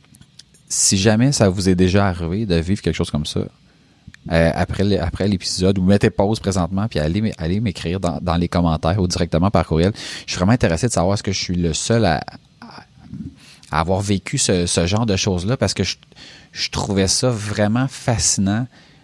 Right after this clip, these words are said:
de lâcher prise puis de voir mon cerveau m'amener dans plein de moments sans vraiment, euh, en tout cas, du moins, moi, je voyais pas les liens entre les moments, entre, euh, les, les sauts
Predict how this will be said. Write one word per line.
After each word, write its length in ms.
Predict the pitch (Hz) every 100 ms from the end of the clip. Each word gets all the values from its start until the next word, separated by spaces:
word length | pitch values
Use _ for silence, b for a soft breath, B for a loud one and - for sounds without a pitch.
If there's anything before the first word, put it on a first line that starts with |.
| B
de 140 | 87 90
lâcher 340 | 90 95 -
prise 380 | - - 113 113
puis 100 | -
de 80 | 85
voir 220 | 82 101
mon 160 | 92
cerveau 380 | 87 - 82 104
m'amener 360 | 104 80 85 101
dans 220 | 90 82
plein 280 | - 95 110
de 60 |
moments 420 | 107 90 87 101 110 B B B B -
sans 260 | - 113
vraiment, 280 | 139 107 95
euh, 600 | 98 104 107 92 80 76
en 120 | 50 50
tout 100 | -
cas, 60 |
du 120 | 92
moins, 200 | 98 110
moi, 160 | 107 107
je 120 | 113
voyais 200 | 90 87
pas 140 | 85 110
les 160 | 95
liens 300 | 85 85 98 104
entre 240 | 87 90 92
les 80 |
moments, 380 | 80 76 90 101
entre, 400 | - 90 95 - - B B B B B -
euh, 340 | 85 80 76 - - - _ - -
les, 240 | 101 85 73 -
les 200 | 95 87
sauts 440 | 87 - 95 95